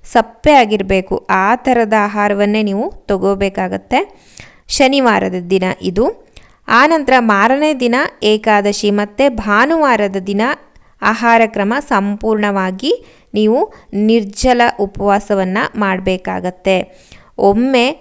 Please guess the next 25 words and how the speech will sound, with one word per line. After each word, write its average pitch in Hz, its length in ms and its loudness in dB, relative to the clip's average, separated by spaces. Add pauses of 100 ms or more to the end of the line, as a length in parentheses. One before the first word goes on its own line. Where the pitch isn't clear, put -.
(220)
ಈ 220 140 -2
ಗರ್ಭಿಣಿಯರು, 202 800 2
ವಯಸ್ಸಾದವರು, 196 920 0
ಅವರೆಲ್ಲರಿಗೂ 220 840 0
ಶಕ್ತರಿಲ್ಲ 220 880 -2 (160)
ಅಂತ 208 300 -4
ಆದ್ರೆ 196 400 -2
ಅವರೆಲ್ಲರೂ 196 640 -2
ಕೂಡ 196 200 -4 (960)
ಹಾಲು, 254 440 4
ಹಣ್ಣು, 240 500 0
ನೀರನ್ನ 214 440 0
ಸೇವನೆ 226 560 0
ಮಾಡ್ಬೋದು. 190 680 -2
ಆದ್ರೆ 233 880 -4
ಇದನ್ನು 240 440 0
ಕೂಡ 220 260 -2
ಒಂದು 220 300 -2
ಕ್ರಮದಲ್ಲಿ 220 640 -2
ಸೇವನೆ 202 400 -4
ಮಾಡ್ಬೇಕು. 190 800 -6 (280)
ಕುಡಿಬಹುದು 240 720 0
ಅಥವಾ 220 240 -2
ತಿನ್ಬಹುದು 226 640 -2
ಅಂತ 196 280 -4